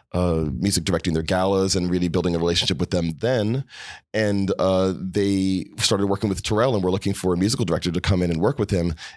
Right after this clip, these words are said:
And I think I was just kind of assigned that, but everything, you know, n-,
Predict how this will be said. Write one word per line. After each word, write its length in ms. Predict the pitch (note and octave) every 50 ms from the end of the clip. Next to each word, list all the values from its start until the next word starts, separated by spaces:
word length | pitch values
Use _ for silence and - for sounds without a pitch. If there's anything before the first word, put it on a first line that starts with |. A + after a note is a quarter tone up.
| _ -
And 280 | A#2+ G#2+ G#2 G2+ G2 -
I 80 | - G2
think 300 | - - C3+ D#3+ - -
I 60 | G#2
was 160 | G#2+ G2+ G2
just 140 | - G#2+ G#2
kind 220 | - - G#2+ G2 F#2+
of 80 | E2+
assigned 460 | E2 D#2+ - - F2 F2 G2+ A2 A#2
that, 360 | A#2+ B2 C3 C#3+ D#3+ - F#2+ F#2
but 140 | A2 G2
everything, 680 | G#2 G#2 G#2+ A2+ A2 - A2+ G2+ G#2 G#2+ A2 G#2+ A2 A#2+
you 80 | A2+
know, 100 | G2+ F#2+
n-, 120 | G2 G2